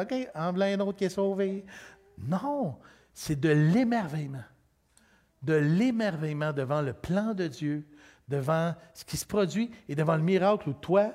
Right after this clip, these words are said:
toi, toi, toi, toi, toi, toi, toi, toi, as accepté la grâce de Dieu miraculeusement dans ta prédestination. Juste là, on pourrait arrêter le sermon.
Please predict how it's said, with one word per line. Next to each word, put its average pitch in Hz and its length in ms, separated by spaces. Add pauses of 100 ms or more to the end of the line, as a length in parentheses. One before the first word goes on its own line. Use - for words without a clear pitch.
(140)
toi, 160 360
toi, 139 220
toi, 135 220
toi, 135 200
toi, 127 200
toi, 131 180
toi, 117 180
toi, 160 280 (1000)
as - 160
accepté - 600
la 156 140
grâce 139 300
de 127 100
Dieu 135 340 (360)
miraculeusement 151 1120 (340)
dans 131 140
ta 131 160
prédestination. 139 960 (3750)
Juste 220 440
là, 220 120
on 233 80
pourrait 170 200
arrêter 160 340
le 151 60
sermon. 127 360